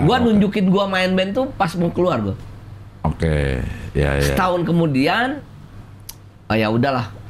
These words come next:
Speaker 1: main band lagi di sana disuruh kayak gitu. Akhirnya terus panjang, panjang, panjang, panjang. Pas Gigi album sebelas Januari,
Speaker 2: Iya.
Speaker 1: eh, kita berempat tuh,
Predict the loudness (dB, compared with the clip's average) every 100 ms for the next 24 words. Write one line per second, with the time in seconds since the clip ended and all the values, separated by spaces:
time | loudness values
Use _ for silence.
0 | -6 -2 0 2 2 2 2 2 2 0
1 | 0 0 0 2 0 2 2 2 0 0
2 | 0 0 -2 0 0 -2 -6 -16 -16 -18
3 | -6 0 2 4 4 2 2 0 0 -2
4 | 0 0 0 0 0 0 0 0 2 2
5 | 0 -2 -4 -4 -4 -8 -18 -18 -6 2
6 | 4 4 2 2 0 2 0 0 0 0
7 | 0 2 2 2 0 -2 -6 -8 -12 -18
8 | -18 -18 -20 -20 -20 -20 -20 -20 -20 -18
9 | -16 -16 -8 0 2 4 4 4 4 4
10 | 2 0 -8 -16 -20 -20 -20 -20 -20 -20
11 | -20 -2 -2 0 0 0 0 0 -2 -2
12 | 0 0